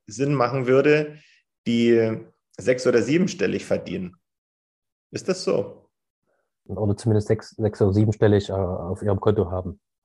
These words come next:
Speaker 2: Und
Speaker 1: Oder auf dem
Speaker 2: sozusagen
Speaker 1: Konto haben.
Speaker 2: Ja.
Speaker 1: Ja.
Speaker 2: Naja, er, seine,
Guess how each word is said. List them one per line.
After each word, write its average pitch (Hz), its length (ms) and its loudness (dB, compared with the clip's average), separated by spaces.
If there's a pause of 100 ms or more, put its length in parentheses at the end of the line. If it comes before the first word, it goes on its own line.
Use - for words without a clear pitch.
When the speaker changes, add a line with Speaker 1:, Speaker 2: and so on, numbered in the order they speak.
(160)
Speaker 2:
Und 110 100 -6
Speaker 1:
Oder 101 140 2
auf 101 80 0
dem 104 100 -2
Speaker 2:
sozusagen 101 200 2
Speaker 1:
Konto 101 160 -4
haben. 95 400 -8 (380)
Speaker 2:
Ja. 95 200 -6
Speaker 1:
Ja. 101 480 -8 (520)
Speaker 2:
Naja, 117 380 4
er, 110 540 -4
seine, 104 480 2